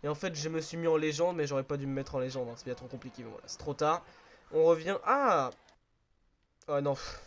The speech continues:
non, non, non. J'ai dit, ah mais non.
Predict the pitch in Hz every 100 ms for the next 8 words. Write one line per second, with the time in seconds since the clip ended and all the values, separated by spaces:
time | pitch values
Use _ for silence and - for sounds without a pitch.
0 | - 135 - - - 143 - - - -
1 | - _ - 139 143 143 160 160 175 160
2 | 143